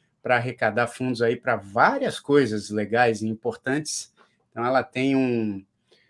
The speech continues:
tem uma rede aí de solidariedade muito, muito legal.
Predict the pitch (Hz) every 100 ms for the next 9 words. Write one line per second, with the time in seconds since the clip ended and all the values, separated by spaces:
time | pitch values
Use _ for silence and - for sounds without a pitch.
0 | _ - 120 123 101 117 147 143 117 123
1 | 135 131 107 113 - 139 127 123 123 107
2 | 117 123 117 117 131 202 208 147 135 180
3 | 190 139 123 113 110 110 120 123